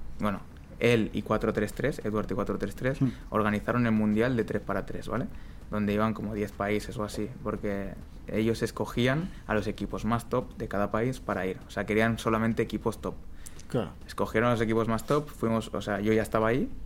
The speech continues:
Speaker 1: y yo estuve entrenando desde que llegué, que fue en noviembre, hasta mayo, estuve entrenando todos los días con mis compañeros con los que íbamos a jugar el tres para tres.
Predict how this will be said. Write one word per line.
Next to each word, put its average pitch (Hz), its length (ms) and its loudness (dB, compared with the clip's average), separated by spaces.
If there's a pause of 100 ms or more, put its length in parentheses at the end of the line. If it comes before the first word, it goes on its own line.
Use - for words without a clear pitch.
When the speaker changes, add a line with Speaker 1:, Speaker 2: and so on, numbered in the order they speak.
Speaker 1:
y 113 140 0
yo 107 100 4
estuve 117 220 0
entrenando 113 480 2
desde 98 300 -2
que 107 140 -2
llegué, 104 360 0 (220)
que 113 120 -4
fue 110 560 2
en 104 240 0
noviembre, 123 540 2 (420)
hasta 107 360 0
mayo, 120 400 2 (160)
estuve 110 260 0
entrenando 110 420 2
todos 110 180 0
los 110 160 2
días 131 360 2
con 104 220 -2
mis 104 120 0
compañeros 107 600 2
con 113 160 2
los 104 100 0
que - 80 -6
íbamos 107 220 2
a - 20 -2
jugar 101 240 0
el 95 80 0
tres - 140 -4
para 98 180 -4
tres. - 220 -8